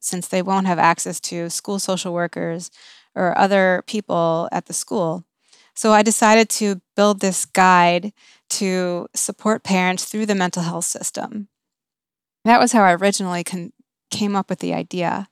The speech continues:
And as I was doing it, or really before, I had recognized that there were, are a lot of holes in our mental health system. And unfortunately, there are some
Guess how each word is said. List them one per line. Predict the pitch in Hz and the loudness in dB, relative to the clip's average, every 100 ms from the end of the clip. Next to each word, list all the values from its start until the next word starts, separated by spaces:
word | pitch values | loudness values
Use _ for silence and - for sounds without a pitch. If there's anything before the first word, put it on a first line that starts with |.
| _ _ - - _ _ | _ _ -20 -20 _ _
And | 208 208 | 2 6
as | 214 233 | 6 6
I | 214 | 6
was | 190 | 4
doing | 180 202 190 | 0 0 0
it, | 180 175 - - | 0 0 -2 -6
or | 190 175 - | -4 -4 -4
really | 202 196 175 165 - | 0 2 2 -2 -6
before, | 175 - 196 175 165 165 | -10 -6 -2 2 2 2
I | - 190 | 4 4
had | 196 190 | 4 2
recognized | 220 202 185 170 165 170 | 2 0 -2 0 0 -2
that | 175 - | -8 -4
there | 196 | -4
were, | 214 220 | -2 2
are | 208 226 | 6 6
a | 269 | 6
lot | 269 240 | 6 4
of | 233 | 2
holes | - 214 214 226 | -2 -2 0 0
in | 214 | 0
our | 202 | 0
mental | 202 220 | -2 -2
health | 202 185 | 0 0
system. | - 185 - 170 175 - | -2 -6 -4 -6 -6 -6
And | 190 | -4
unfortunately, | 190 - 226 226 226 214 196 | -4 -2 -2 -2 -2 -2 0
there | 190 196 | 2 4
are | 196 202 | 4 2
some | - 196 180 | 0 -6 -8